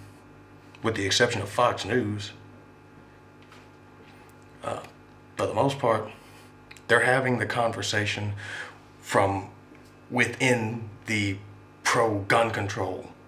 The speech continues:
community. They're not having, they're not inviting pro-gun people on the shows with them for whatever reason.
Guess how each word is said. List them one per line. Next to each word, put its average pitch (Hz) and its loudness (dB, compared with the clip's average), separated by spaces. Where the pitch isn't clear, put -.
community. 104 -4
They're 117 4
not 139 6
having, 104 0
they're 117 2
not 135 8
inviting 120 2
pro-gun 113 4
people 98 -6
on 107 4
the 104 0
shows 107 4
with 90 -8
them 85 -4
for - 2
whatever 101 4
reason. 95 -2